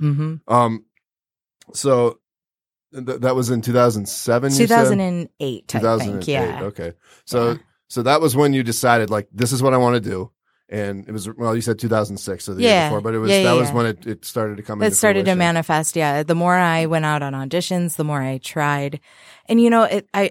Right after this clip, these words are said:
Speaker 1: I just, I think the universe just kind of paves the way for you as long as you put it out there what you want, but you
Speaker 2: Mm-hmm.
Speaker 1: really have to be able to work at it, which is why we met in class, because I'm never going to be done with school. I'm never going to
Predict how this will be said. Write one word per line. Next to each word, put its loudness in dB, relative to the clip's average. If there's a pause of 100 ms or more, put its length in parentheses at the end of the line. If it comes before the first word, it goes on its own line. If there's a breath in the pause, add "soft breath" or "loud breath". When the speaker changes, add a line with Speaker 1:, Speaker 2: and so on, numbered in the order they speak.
Speaker 1:
I 2
just, -2 (240 loud breath)
I -2
think -2
the 0
universe 2
just -4
kind 0
of -2
paves 2
the 0
way 2
for -6
you 2
as 0
long 2
as 2
you 0
put 2
it -4
out -2
there -2
what -6
you -4
want, -6
but -4
you 0
Speaker 2:
Mm-hmm. -4
Speaker 1:
really 0
have -6
to -20
be -6
able -14
to -10
work -6
at -6
it, -8
which -2
is 2
why 2
we 0
met 0
in -4
class, 0
because -2
I'm 0
never 2
going -2
to -10
be -8
done -10
with -14
school. -4
I'm -4
never 2
going -2
to -2